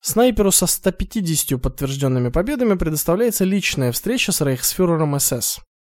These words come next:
Его имя публикуется в ежедневной сводке рейхсфюрер С С по всем дивизиям войск С С и вермахта. Сноска. Дивизионная газета семнадцатой танково-гренадерской дивизии С С Гец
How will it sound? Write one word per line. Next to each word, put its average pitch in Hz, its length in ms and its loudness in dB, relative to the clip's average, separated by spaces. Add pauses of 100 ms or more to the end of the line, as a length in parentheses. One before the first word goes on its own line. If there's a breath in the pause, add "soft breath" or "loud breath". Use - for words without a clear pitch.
(540)
Его 208 220 2
имя 240 260 4
публикуется 151 600 0
в 135 40 0
ежедневной 135 440 -2
сводке 196 420 -2
рейхсфюрер 147 800 -2
С - 120 2
С 226 160 0
по - 120 -4
всем 190 320 0
дивизиям 139 480 0
войск 127 400 -2
С - 220 0
С 123 260 -4 (400)
и 196 100 2
вермахта. 120 580 -2 (760)
Сноска. - 560 -2 (720)
Дивизионная 180 640 2
газета 185 380 4
семнадцатой 151 680 2
танково-гренадерской 131 1040 0
дивизии 139 440 2
С 120 140 0
С 247 240 2 (280)
Гец 175 440 2